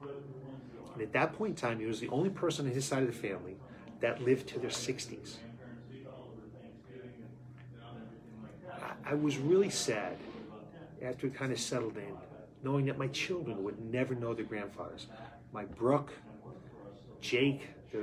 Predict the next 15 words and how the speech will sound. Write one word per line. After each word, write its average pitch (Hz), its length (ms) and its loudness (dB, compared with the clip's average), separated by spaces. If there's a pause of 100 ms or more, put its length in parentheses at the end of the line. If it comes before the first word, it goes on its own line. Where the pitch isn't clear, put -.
(520)
they 107 100 4
were 110 180 4
since - 500 -2 (180)
were 113 120 2
born 120 380 2 (120)
after 120 260 0
that. 123 300 0
They 113 80 0
would 107 180 -2
never 120 240 2
know 120 180 2
either 120 140 0
of 113 80 4
their 113 80 2
grandparents. 120 640 -2